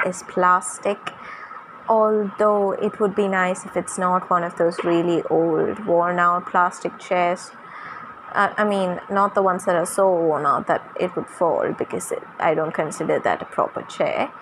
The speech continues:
But, you know, those heavily used plastic chairs that have scratches all over them and just marks of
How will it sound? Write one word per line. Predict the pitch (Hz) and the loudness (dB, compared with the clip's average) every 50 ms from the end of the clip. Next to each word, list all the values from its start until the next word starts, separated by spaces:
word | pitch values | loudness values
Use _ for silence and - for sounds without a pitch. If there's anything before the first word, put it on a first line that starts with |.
| - - - - - - - - - - - | -18 -18 -18 -18 -18 -18 -20 -18 -10 -4 -2
But, | 170 - - | 0 0 0
you | - 208 196 | 0 0 0
know, | 190 185 175 175 | 2 2 2 2
those | 170 180 175 175 180 - - - - - - - - - - - | 2 2 2 2 2 0 -6 -14 -16 -16 -16 -16 -18 -18 -16 -8
heavily | - - 214 208 208 220 202 202 202 196 185 175 | -2 0 0 2 2 2 2 4 4 4 4 2
used | 170 175 - - - | 0 0 -4 -6 -6
plastic | - 196 175 165 175 170 - - 165 - - | 0 2 2 2 2 -2 -4 -6 -6 -6 -6
chairs | - - 185 170 165 175 180 - - | -2 0 2 2 2 0 -2 -4 -8
that | 190 - | -8 -4
have | - 180 160 147 135 160 - - - - - - - - - - | 0 2 2 2 2 0 -4 -10 -16 -16 -16 -16 -18 -18 -18 -16
scratches | - - - - - 196 185 185 190 - - 190 190 196 | -14 -14 -8 -2 2 4 4 2 2 0 0 0 2 4
all | 180 175 175 175 175 | 4 4 4 4 4
over | 175 170 170 170 175 165 | 2 2 4 4 4 4
them | 165 165 160 151 156 160 160 165 175 185 - - - - - - - - | 4 4 2 2 2 -2 -4 -4 -6 -8 -12 -16 -18 -18 -18 -12 -6 -2
and | 160 156 160 160 - | -2 -2 -2 -2 -2
just | 135 107 - - - - - - - - - - - - - - - - - - - - - - - | -2 -2 -2 -4 -8 -8 -8 -10 -10 -10 -12 -14 -16 -14 -14 -14 -14 -14 -16 -16 -16 -12 -8 -4 -2
marks | 180 175 170 165 170 185 - - | 2 2 4 2 2 0 -2 -2
of | 185 175 | -4 -4